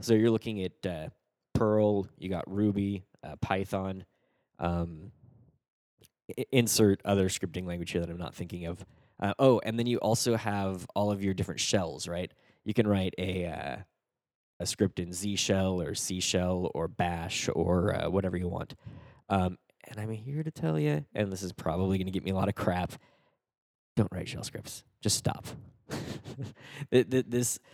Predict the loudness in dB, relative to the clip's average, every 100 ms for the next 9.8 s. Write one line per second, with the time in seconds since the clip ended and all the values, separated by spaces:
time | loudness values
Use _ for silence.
0 | -20 0 0 0 _ _ _ _ _ _
1 | -20 _ _ _ _ _ _ _ _ 0
2 | 2 2 2 0 -2 2 4 4 0 0
3 | 0 0 0 -2 -2 -4 -6 -8 -8 -4
4 | -4 -4 -6 -4 -4 -6 -12 _ _ 4
5 | 4 2 -2 -2 -2 -4 -4 -4 -4 -2
6 | -2 -2 -2 -2 -2 -2 -2 -4 _ _
7 | _ _ -4 -2 0 0 -2 0 -2 2
8 | 4 4 6 4 4 0 4 2 4 -2
9 | 0 -2 -2 -4 -4 -6 -6 -8